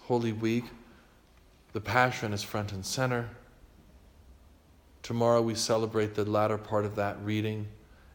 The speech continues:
and we celebrate and remember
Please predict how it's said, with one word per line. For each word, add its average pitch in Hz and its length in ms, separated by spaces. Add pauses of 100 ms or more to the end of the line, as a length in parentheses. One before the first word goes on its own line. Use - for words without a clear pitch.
(160)
and 120 360
we 110 80
celebrate 104 720 (380)
and 95 120
remember 104 600